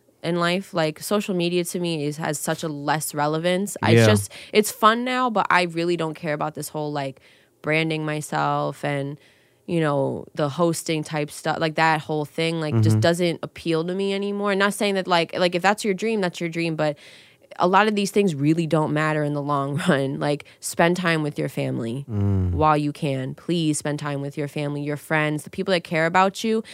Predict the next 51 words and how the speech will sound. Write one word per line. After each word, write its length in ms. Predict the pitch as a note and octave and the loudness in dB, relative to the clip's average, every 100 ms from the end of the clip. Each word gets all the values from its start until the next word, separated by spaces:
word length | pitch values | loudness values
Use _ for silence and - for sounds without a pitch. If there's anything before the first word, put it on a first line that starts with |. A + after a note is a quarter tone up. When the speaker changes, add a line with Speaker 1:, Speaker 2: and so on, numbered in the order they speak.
| - - | -20 4
Speaker 1:
Don't 240 | G3+ G#3+ | 6 6
say, 220 | - G3+ - | 4 2 4
"Oh, 120 | F#3+ | 6
I'm 200 | F#3 F#3 | 6 6
busy 380 | F3 F3+ F3 E3+ | 4 4 4 0
and 80 | E3 | 2
they 80 | E3 | 0
should 160 | - E3+ | -2 -2
understand." 840 | D#3+ D#3 D#3 D#3+ D#3 D3+ C#3 D3 - - - _ - | -2 -2 -2 -2 0 0 -2 -8 -16 -20 -20 _ -8
No, 600 | D3+ D#3 F3+ E3 C#3 C#3 | -2 2 4 4 4 2
that's 260 | F3+ - | 0 0
not 220 | A3 G3 | 0 0
how 160 | G3 F3 | 2 0
this 240 | E3+ D#3+ - | 0 -4 -2
works. 480 | C#3 C#3 B2 - | 0 0 -2 -4
Like, 160 | D#3+ D3+ | -2 -2
you 120 | F3+ | -2
can 180 | G3+ A#3+ | 0 0
be 140 | A#3 | 0
selfish, 600 | A3+ - E3+ F#3+ - A#3+ - | -2 2 2 2 0 0 0
but 160 | F#3 F#3 | -2 -4
you 60 | |
can't 260 | - F3+ E3 | -2 -2 -2
be 100 | E3 | -6
self-absorbed. 880 | - D3 C#3+ C#3 D3 C#3 B2+ B2 - - - | -4 -4 -4 -12 -6 -4 -4 -6 -12 -20 0
Speaker 2:
Mm. 340 | A#2 A#2+ A2+ G2+ | 4 6 4 4
Speaker 1:
Please 280 | G#3+ A3 | 4 4
don't 180 | F#3+ E3+ | 4 2
do 180 | D#3 D3 | 0 -2
that. 280 | C3+ G#2+ - _ _ | -2 -4 -8 _ _
Like, 180 | D3 C#3+ | -6 -6
please 400 | - G#3+ G#3+ F3 | -4 0 0 2
don't 400 | F3+ F3 E3+ - - | 4 6 4 -2 -6
just 220 | E3+ E3 - | -6 -4 -2
ignore 480 | E3 E3+ E3+ D#3+ | 0 2 2 2
people. 580 | D#3 F3 D#3 E3 D#3 D3+ - - | -2 -8 -4 -2 0 -2 -6 -4
Ignore, 340 | - E3+ E3+ E3 | -2 2 2 4
don't 400 | - G#3 G#3+ - - _ | 6 6 6 0 -20 _
say, 400 | - G#3+ F#3+ F3 | 0 4 4 4
"Oh, 120 | F#3 | 6
I 120 | F3+ | 6
have 220 | F3+ F#3 F3 | 6 2 0
tons 280 | G3 F#3 | 0 0
of 80 | F3 | 0
unread 380 | - E3+ E3+ D#3+ | 0 2 2 0
texts." 400 | - F3+ F3+ - | -2 0 0 0
That's 200 | - A#3 | 0 2
not 200 | C#4 C4+ | 2 4
a 40 | G#3+ | 2
good 320 | D#3+ G3 B3+ | 4 4 4
thing. 460 | - D3+ A2 - | 0 -4 -4 -10